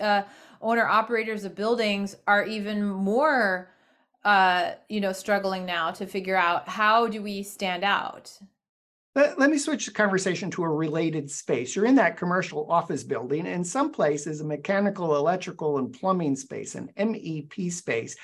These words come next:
Speaker 2: And I, I imagine that there's a lot of training that needs to take place around this space. Uh, and, uh, you know, I, we, we talked a little bit about making money, but I, I think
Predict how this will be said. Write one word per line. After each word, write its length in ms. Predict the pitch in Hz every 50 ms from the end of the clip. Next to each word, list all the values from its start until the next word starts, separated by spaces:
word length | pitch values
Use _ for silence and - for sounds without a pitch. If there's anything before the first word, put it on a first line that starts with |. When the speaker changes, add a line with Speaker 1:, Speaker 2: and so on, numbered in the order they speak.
| - - - _ -
Speaker 2:
And 180 | - 165 165 - - -
I, 260 | 247 254 262 233 - -
I 160 | - 254 285
imagine 440 | 302 240 202 185 175 170 160 175 170
that 160 | 170 165 156 -
there's 160 | 170 160 151
a 60 | 160
lot 260 | 170 185 226 233 247
of 160 | 202 143 139
training 640 | - - - - 220 226 240 247 226 202 156 151 143 139
that 140 | 143 147
needs 280 | 180 175 180 170 175 -
to 100 | - 165
take 300 | - - 165 156 151 -
place 520 | - - 277 277 269 185 143 143 143 -
around 400 | - 156 156 180 185 185 185 180
this 240 | 160 147 135 135 -
space. 480 | - - - 208 208 208 202 202 - - - - _ _ _ _ _ -
Uh, 340 | 190 175 175 175 170 175 - - - - _ _ _
and, 460 | - 185 180 185 180 180 180 165 175 - - -
uh, 160 | - 170 170 175
you 80 | - 196
know, 80 | 185 165
I, 180 | 156 160 - -
we, 220 | 196 175 175 175 -
we 120 | 185 165
talked 240 | 165 190 190 185 185
a 60 | 165
little 240 | 165 214 285 277 226
bit 160 | 170 185 170
about 380 | 170 156 170 160 160 160 156 196
making 440 | 180 202 220 226 226 220 185 165 151
money, 300 | 143 135 135 147 185 196
but 160 | 214 214 180
I, 180 | 165 170 165 -
I 100 | - 170 175
think 360 | 170 196 208 240 240 -